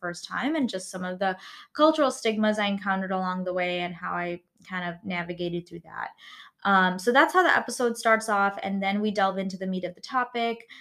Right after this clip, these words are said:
Um, so we talk, we walk through the process of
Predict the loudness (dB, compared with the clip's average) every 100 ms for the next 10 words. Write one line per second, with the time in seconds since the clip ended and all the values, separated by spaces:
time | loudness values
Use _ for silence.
0 | -20 -4 0 2 2 -2 0 2 4 4
1 | 2 -2 -6 -8 -6 -4 -4 -6 _ -4
2 | -2 0 -2 -2 -6 -4 -4 -6 -4 2
3 | 2 2 -2 -2 -2 0 0